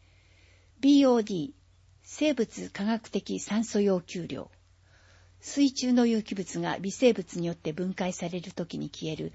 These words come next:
酸素の量。河川等の汚濁を示す代表的な指標。エスエス、浮遊物質量。水中に浮遊する水に溶けない物質の量。水の濁り度合いを示す指標。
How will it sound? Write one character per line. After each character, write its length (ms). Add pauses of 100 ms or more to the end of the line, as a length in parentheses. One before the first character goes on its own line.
(120)
酸 280
素 160
の 120
量。 300 (720)
河 180
川 220
等 200
の 180
汚 80
濁 300
を 60
示 340
す 180 (280)
代 240
表 160
的 240
な 60
指 240
標。 260 (1400)
エ 80
ス 200
エ 60
ス、 280 (560)
浮 120
遊 180
物 320
質 280
量。 240 (720)
水 340
中 180
に 160
浮 140
遊 180
す 200
る 200 (260)
水 220
に 140
溶 120
け 120
な 140
い 100
物 220
質 260
の 100
量。 300 (720)
水 260
の 180
濁 280
り 140
度 120
合 60
い 160
を 60
示 320
す 120
指 80
標。 480